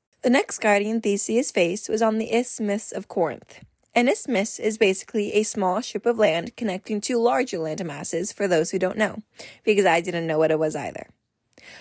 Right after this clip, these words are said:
On the isthmus, Theseus fought the robber Sinis. Sinis would take travelers,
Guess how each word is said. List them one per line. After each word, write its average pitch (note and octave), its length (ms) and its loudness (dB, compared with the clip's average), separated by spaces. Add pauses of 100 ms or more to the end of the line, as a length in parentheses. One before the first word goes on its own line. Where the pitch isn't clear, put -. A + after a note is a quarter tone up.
(140)
On C4 200 2
the G#4 140 2
isthmus, A3+ 600 -4 (160)
Theseus B3 480 2
fought A3+ 220 -2
the A3 100 4
robber G3 320 2
Sinis. - 720 -6 (680)
Sinis A#3+ 460 2
would G#4 100 4
take D4 260 -2
travelers, D#3 760 -2